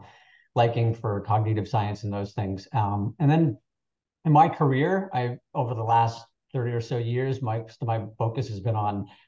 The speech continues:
large, uh, networking, whether it's telecommunication networks, financial networks,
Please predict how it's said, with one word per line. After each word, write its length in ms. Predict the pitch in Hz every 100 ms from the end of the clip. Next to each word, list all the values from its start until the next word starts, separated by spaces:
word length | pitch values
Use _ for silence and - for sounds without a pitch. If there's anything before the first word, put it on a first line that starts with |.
| _
large, 600 | 104 107 107 107 110 - -
uh, 220 | 110 101
networking, 600 | 104 117 147 143 151 143
whether 260 | 131 113 110
it's 200 | 101 -
telecommunication 840 | - 104 - 104 101 139 151 -
networks, 720 | 135 131 123 127 120 117 - - - _ _ _ -
financial 640 | - 107 117 127 131 - 123
networks, 600 | 120 120 127 123 117